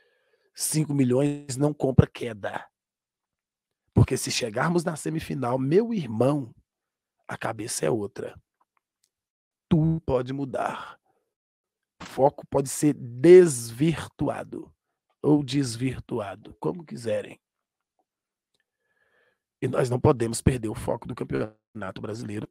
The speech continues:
de forma alguma. Não temos time pra nos dar o luxo. É, você lembra de dois mil e dezenove, né?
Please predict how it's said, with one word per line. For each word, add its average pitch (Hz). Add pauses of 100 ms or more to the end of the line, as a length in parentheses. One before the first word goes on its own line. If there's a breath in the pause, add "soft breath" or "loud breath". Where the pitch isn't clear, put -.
de 123
forma 120
alguma. 113 (800)
Não 151
temos 156
time 147
pra 135
nos 127
dar 131
o 160
luxo. 160 (1400)
É, 113
você -
lembra 160
de 123
dois 127
mil 123
e -
dezenove, 110
né? 104